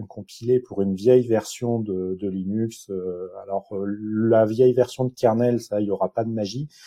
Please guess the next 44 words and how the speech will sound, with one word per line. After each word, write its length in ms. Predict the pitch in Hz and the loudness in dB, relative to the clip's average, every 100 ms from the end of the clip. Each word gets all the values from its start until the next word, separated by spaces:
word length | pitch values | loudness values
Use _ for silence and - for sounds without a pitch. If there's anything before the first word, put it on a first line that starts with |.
| - _ _ | -20 _ _
Par 160 | 107 | 0
contre, 220 | - 131 131 | 2 0 0
pour 200 | 104 98 | -6 -4
une 140 | 98 | -4
vieille 440 | 98 95 104 131 | -4 -4 2 2
version 400 | 127 147 - 120 | 2 -2 -2 -6
de, 200 | 123 107 | -6 -2
euh, 360 | 98 104 104 95 | -2 0 0 0
G 180 | 92 107 | -2 -4
lib 180 | 98 95 | -6 -10
C, 280 | - 135 | 0 0
vous 480 | 143 110 107 107 107 - - | 0 -4 -4 -2 -6 -12 -10
pouvez 200 | 101 123 | 0 0
bidouiller 460 | 117 104 110 123 | 0 -8 0 2
des 140 | 107 98 | 2 -4
trucs. 300 | - 127 - _ _ _ _ | -4 -6 -6 _ _ _ _
Alors, 120 | 95 | -16
c'est 140 | - | -6
pas 100 | 127 | -4
toujours 300 | 127 139 131 | -4 -2 2
des 100 | 127 | 4
bonnes 200 | 120 120 117 | 4 4 0
idées, 240 | 101 117 151 | 0 0 0
mais 180 | 107 | -4
quand 140 | 104 120 | -2 -2
vous 180 | 117 113 | 2 2
avez 160 | 110 | 2
une 160 | 113 107 | 0 -2
vieille 300 | 95 123 120 | 2 4 4
application 480 | 113 - 107 - 123 | 0 -8 -10 -6 -6
et 80 | |
que 60 | 117 | -6
vous 100 | 98 | -6
n'avez 180 | 98 98 | -6 -6
pas 120 | 95 | -8
le 60 | 90 | -12
choix, 300 | - 127 139 | -4 -4 -4
c'est 320 | - - 135 | -8 -6 -4
une, 260 | 117 107 98 98 95 | -4 -6 -8 -10 -12
une 80 | 104 | -10
des 100 | 107 | -8
manières 340 | 98 98 110 | -6 -6 -8
de 100 | 98 | -8
faire. 320 | 92 - 113 | -10 -8 -8